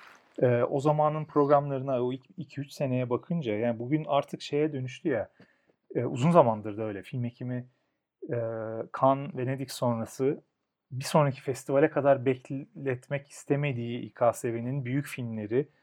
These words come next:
hani seyircinin de beklemek istemediği büyük filmleri izlediğimiz, dolayısıyla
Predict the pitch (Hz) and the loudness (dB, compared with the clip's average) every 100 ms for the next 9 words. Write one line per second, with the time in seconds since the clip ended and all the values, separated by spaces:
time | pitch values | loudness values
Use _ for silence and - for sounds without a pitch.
0 | _ - 110 - 110 107 127 131 123 107 | _ -12 -8 0 0 2 2 4 2 -2
1 | - 104 - - 117 107 101 110 110 123 | -6 -12 -12 -10 -10 -10 -10 -12 -6 -6
2 | 131 123 113 110 131 110 110 101 104 156 | -6 -12 -10 -8 -8 -8 -8 -8 -10 -12
3 | - _ - _ _ 123 135 - 160 | -14 _ -20 _ _ 0 0 2 2